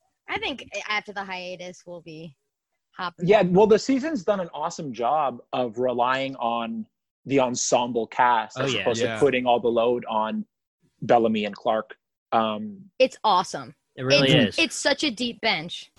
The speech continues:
Speaker 4: Well,
Speaker 2: Yeah, yeah, it is.
Speaker 4: all of our,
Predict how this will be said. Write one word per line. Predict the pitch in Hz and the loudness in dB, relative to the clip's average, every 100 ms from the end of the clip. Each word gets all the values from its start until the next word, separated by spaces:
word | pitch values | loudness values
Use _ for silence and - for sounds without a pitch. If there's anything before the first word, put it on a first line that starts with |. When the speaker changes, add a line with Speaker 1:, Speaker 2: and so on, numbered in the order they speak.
| - - | -20 -4
Speaker 4:
Well, | 170 165 160 - | 2 4 4 0
Speaker 2:
Yeah, | - 143 180 156 - | 6 8 8 6 2
yeah, | 131 131 | 0 2
it | |
is. | 123 110 _ _ _ _ _ | 0 -6 _ _ _ _ _
Speaker 4:
all | 147 180 | 4 4
of | 156 | 4
our, | 151 143 135 | 4 4 2